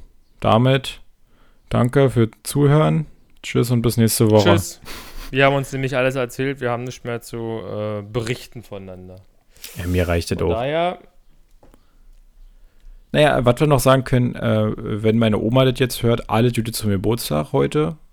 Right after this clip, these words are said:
Speaker 1: am Freitag. Ähm,
Speaker 2: Ja, auch von mir natürlich.
Speaker 1: Ich überlege grad, welcher Geburtstag das ist. Ich gl-, der achtundachtzigste oder neunundachtzigste, ich bin mir nicht ganz sicher. Na, auf jeden Fall, alle Gute zum Geburtstag.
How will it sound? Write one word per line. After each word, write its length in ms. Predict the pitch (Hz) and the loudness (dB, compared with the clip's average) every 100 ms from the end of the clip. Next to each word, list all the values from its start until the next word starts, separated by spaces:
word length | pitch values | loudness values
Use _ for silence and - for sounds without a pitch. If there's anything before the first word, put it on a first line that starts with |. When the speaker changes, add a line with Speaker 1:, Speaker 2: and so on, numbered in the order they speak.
| - | -8
Speaker 1:
am 140 | 123 | -6
Freitag. 640 | - 117 120 127 135 139 - - | -2 0 0 2 0 -2 -8 -4
Ähm, 580 | 104 104 107 104 104 104 | 0 2 2 0 -2 -4
Speaker 2:
Ja, 100 | 131 | -8
auch 160 | 120 113 | -8 -10
von 300 | - - 117 | -10 -10 -6
mir 120 | 117 | -4
natürlich. 600 | 123 127 143 135 143 - _ _ _ - | -4 -4 -6 -10 -12 -18 _ _ _ -20
Speaker 1:
Ich 800 | - _ _ - - - - - | -20 _ _ -20 -20 -20 -20 -20
überlege 440 | - 87 98 110 101 | -12 -4 2 2 2
grad, 320 | 92 90 - | -2 -2 -2
welcher 220 | 107 123 | -2 0
Geburtstag 400 | 110 113 113 104 | 0 -2 -2 -4
das 100 | 110 | -6
ist. 220 | 117 - | -8 -10
Ich 60 | - | -14
gl-, 260 | - - | -14 -10
der 160 | - - | -6 -2
achtundachtzigste 720 | 107 - - 123 - 123 123 | -4 -4 -6 -6 -4 -4 -2
oder 120 | 113 | -2
neunundachtzigste, 600 | 110 113 - - 98 - | -2 -2 -4 -8 -12 -10
ich 60 | 107 | -8
bin 160 | 113 113 | -4 -4
mir 80 | |
nicht 100 | 110 | -4
ganz 160 | 113 113 | -6 -6
sicher. 360 | 113 98 87 - - - - - - - - - - - - - - - - | -6 -6 -8 -10 -20 -20 -20 -20 -20 -20 -20 -20 -20 -20 -20 -20 -20 -16 6
Na, 120 | 147 | 8
auf 80 | 135 | 8
jeden 140 | 143 | 6
Fall, 220 | 123 107 110 | 4 4 4
alle 180 | 131 | 4
Gute 220 | 123 131 127 | 4 0 0
zum 160 | 120 | 2
Geburtstag. 640 | 110 110 120 143 151 160 | 2 2 0 -2 -4 -6